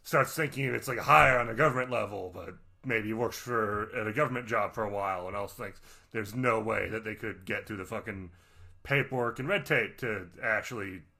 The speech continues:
fuck me over. So, therefore, she ends up defaulting to a non-specific, unnatural explanation.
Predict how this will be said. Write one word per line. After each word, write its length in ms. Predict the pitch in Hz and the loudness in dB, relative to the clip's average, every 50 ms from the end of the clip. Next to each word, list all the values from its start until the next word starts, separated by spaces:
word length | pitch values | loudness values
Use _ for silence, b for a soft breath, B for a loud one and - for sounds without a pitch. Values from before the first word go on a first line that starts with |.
| _ _ _ - | _ _ _ -8
fuck 240 | - - 123 - - | -4 -4 -4 -4 -4
me 140 | 117 110 104 | -6 -4 -4
over. 320 | 92 87 90 90 85 - - - - | -4 -6 -8 -12 -14 -14 -18 -18 -12
So, 500 | - - 143 120 107 101 101 101 101 101 | -8 -2 0 2 2 2 2 0 0 0
therefore, 360 | 104 110 107 - - 117 107 | 0 0 -2 0 -2 -4 -4
she 120 | - - 117 | -4 -6 -8
ends 140 | 107 92 | -6 -8
up 140 | 110 95 87 | -8 -10 -6
defaulting 520 | - 123 110 107 135 127 117 - 127 120 113 | -6 -6 -4 -2 0 -2 -2 -2 -4 -4 -2
to 260 | 123 123 117 107 107 B B B B B B B 139 B - | 0 0 0 0 -2 B B B B B B B -20 B 2
a 500 | 151 143 135 127 127 123 117 113 110 104 - - _ _ - b b b b | 4 6 8 8 8 6 4 2 -2 -4 -8 -14 _ _ -20 b b b b
non-specific, 1040 | 135 147 165 180 196 208 214 180 - - - 175 165 - - 208 190 147 170 147 - 160 | 2 6 6 8 6 6 4 0 -4 -4 -2 -2 -2 0 0 0 0 0 -2 -2 0 -2
unnatural 640 | 139 131 131 131 123 123 120 - - 123 110 107 | -2 0 0 0 0 0 -2 -2 -4 -6 -6 -6
explanation. 600 | 104 - - - 123 120 113 113 - - - - | -8 -10 -14 -14 -14 -14 -14 -16 -18 -18 -20 -20